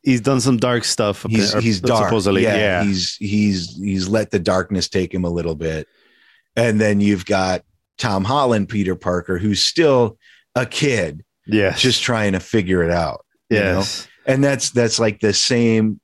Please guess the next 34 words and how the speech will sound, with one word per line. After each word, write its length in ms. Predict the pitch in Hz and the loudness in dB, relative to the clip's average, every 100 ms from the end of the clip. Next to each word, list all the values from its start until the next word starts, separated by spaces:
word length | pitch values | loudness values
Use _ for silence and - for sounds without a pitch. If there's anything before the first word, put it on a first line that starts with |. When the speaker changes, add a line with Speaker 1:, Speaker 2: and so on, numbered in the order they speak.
| - | -4
Speaker 2:
that 180 | 113 107 | 0 2
is 200 | 127 117 | 2 2
this 320 | 127 - - | 0 0 -4
exactly 760 | 135 107 95 107 107 117 131 120 | -2 -2 0 0 0 -2 2 2
the 160 | 113 | 2
same 340 | 113 127 117 113 | 2 2 2 2
ground 560 | 110 110 113 120 120 120 _ _ _ _ _ - | 2 0 2 0 -2 -6 _ _ _ _ _ -4
that 240 | 107 101 | 0 0
Spider-Verse 680 | - - 98 104 110 120 120 | -2 0 0 2 2 2 0
trod 340 | - 123 117 120 | -2 -2 0 0
on, 360 | 120 123 127 - - | -2 -2 -4 -10 -4
but 180 | 131 135 | 0 2
it 40 | |
Speaker 1:
Uh-huh. 80 | 135 | 0
Speaker 2:
didn't 240 | 175 131 107 | 0 0 2
bother 380 | 113 117 104 87 | 0 0 0 -2
me, 280 | 73 60 - | -4 -10 -8
you 120 | 92 | -4
know? 280 | 90 82 82 | -4 -4 -6
It 120 | 87 | -8
didn't, 300 | - 101 80 | -4 -4 -4
that, 200 | 92 101 | -8 -6
like, 220 | 101 92 - | -4 -4 -4
it 120 | 101 | -2
was, 180 | 98 101 | 0 0
it 120 | 110 | 0
was 220 | 104 107 | 0 0
just 260 | - 104 - | 0 -2 -2
kind 260 | 104 101 98 | -4 -2 -2
of 100 | 92 | 0
like, 320 | 95 95 85 - _ _ _ _ _ _ _ _ _ _ _ _ _ _ _ _ _ _ - | 0 0 -4 -18 _ _ _ _ _ _ _ _ _ _ _ _ _ _ _ _ _ _ -10
okay, 680 | 131 120 113 92 82 80 - - | -4 -4 -2 -4 -4 -8 -14 -16
like 300 | 82 85 65 - _ _ | -14 -12 -14 -20 _ _
Speaker 1:
Well, 460 | 180 160 147 135 | 0 2 2 0